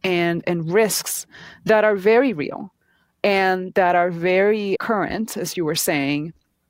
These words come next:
and that impact users, even people who, who may not be following the space conversation, right? And, and so they point to the overlap with other areas of the law and other,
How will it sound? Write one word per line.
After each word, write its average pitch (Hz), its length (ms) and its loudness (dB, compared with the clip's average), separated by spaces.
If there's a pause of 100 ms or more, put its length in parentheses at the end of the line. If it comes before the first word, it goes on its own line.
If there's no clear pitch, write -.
(460)
and 262 200 4
that 254 140 6
impact 277 460 0
users, 208 600 0 (100)
even 254 520 2 (360)
people 254 420 2
who, 254 420 -2 (520)
who 285 180 0
may 285 180 4
not 330 260 4
be 233 60 -2
following 151 420 0
the 143 80 -4
space 139 320 -4
conversation, 143 680 -6
right? 151 280 2
And, 175 180 -2
and 190 100 -2
so 220 160 0
they 226 120 4
point 285 460 2
to 202 280 -6
the 185 240 -4
overlap 175 500 4
with 170 200 2
other 156 360 0
areas 160 380 2
of 151 100 -6
the 170 120 0
law 240 420 6
and 160 140 -2
other, 156 320 -4